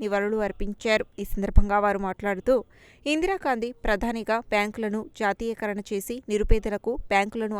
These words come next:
అందుబాటులోకి తీసుకువచ్చిందని అన్నారు. ఇందిరాగాంధీ ఆశయ సాధన కోసం ప్రతి కాంగ్రెస్ పార్టీ కార్యకర్త కృషి చేయాలని పిలుపునిచ్చారు. ఈ కార్యక్రమంలో మాజీ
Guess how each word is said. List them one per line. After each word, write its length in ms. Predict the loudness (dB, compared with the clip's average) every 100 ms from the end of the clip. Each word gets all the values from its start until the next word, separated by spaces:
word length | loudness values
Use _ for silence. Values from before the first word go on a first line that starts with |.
| -4
అందుబాటులోకి 600 | -2 -2 -2 -6 -6 -8
తీసుకువచ్చిందని 760 | -10 -12 -10 -10 -8 -8 -6 -6 -6
అన్నారు. 340 | 0 0 0 -4 -12 -4
ఇందిరాగాంధీ 540 | -2 0 0 -2 -2 -2 -2
ఆశయ 260 | -4 -2 -6 -4
సాధన 260 | -6 -4 -6 -6
కోసం 220 | -6 -6 -8 -16 -20 2
ప్రతి 260 | 6 6 4 -2
కాంగ్రెస్ 320 | -2 -2 -6 -2
పార్టీ 220 | -2 -2 -2
కార్యకర్త 440 | -2 -2 -4 -4 -4 -6 -8
కృషి 260 | -8 -8 -6
చేయాలని 440 | -4 -2 -2 -4 -8 -8
పిలుపునిచ్చారు. 680 | -2 0 0 -4 -2 -2 -2 -10 -8 -6
ఈ 40 | 0
కార్యక్రమంలో 600 | 0 0 -4 -6 -2 0 -2 -6 -18 -4 0
మాజీ 240 | 2 0